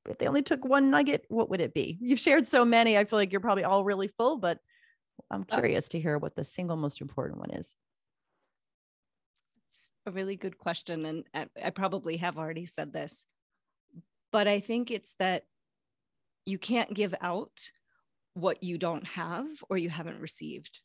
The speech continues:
Speaker 2: right? And so this idea of giving yourself permission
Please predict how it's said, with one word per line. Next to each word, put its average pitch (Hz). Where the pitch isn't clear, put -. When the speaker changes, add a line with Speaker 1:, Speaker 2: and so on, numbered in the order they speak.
Speaker 2:
right? 170
And 175
so 185
this 170
idea 170
of 160
giving 196
yourself 175
permission 165